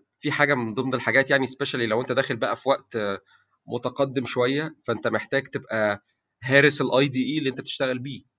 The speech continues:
فلو أنت مثلًا أندرويد، فأنت محتاج تبقى عارف مثلًا انتليجي أو أندرويد ستوديو بشكل كويس، وبتعرف يعني تعمل debugging وتحط debuggers وبريك-، وبريكنج بوينتس، مش برنت ستيتمنتس. آه، وأنت عارف الشورت كاتس، هل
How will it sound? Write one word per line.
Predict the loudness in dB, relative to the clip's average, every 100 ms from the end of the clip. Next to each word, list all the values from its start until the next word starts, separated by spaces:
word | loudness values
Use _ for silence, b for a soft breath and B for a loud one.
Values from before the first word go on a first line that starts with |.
| _
فلو | -10 -8 -8
أنت | -6
مثلًا | -4 -2 -2 -2 -4 -6
أندرويد، | -2 0 0 -2
فأنت | -6 -10
محتاج | -10 -8
تبقى | 2
عارف | 4 4 0
مثلًا | -2 -2 -4
انتليجي | -6 -4 -4 -2 -2 -2
أو | -2 -6 -8 -14 b b b -14
أندرويد | -4 -4 -4
ستوديو | -2 0 0
بشكل | -4 -4 -4
كويس، | 0 0 -2 -12 -20 _ _ -14 -12 -10 -12 -18
وبتعرف | 2 4 4 0 -10 _
يعني | -8 -6 -4 -6 -8 B B B
تعمل | 4 4 2
debugging | 4 4 4 -4 -6
وتحط | -10 -8
debuggers | -6 0 2 2 0
وبريك-، | -6 -6 -10 -10
وبريكنج | -12 -6 -4 -4 0
بوينتس، | 0 0 -6 b b
مش | -8 -6 -2
برنت | 0 -2
ستيتمنتس. | -8 -4 -4 -6 -20 -20 -20 _ -12
آه، | -6 -4 -4 -4
وأنت | -4 0
عارف | 0 0
الشورت | -6 -6 -4
كاتس، | -6 -4 -10 -8
هل | -2 0 0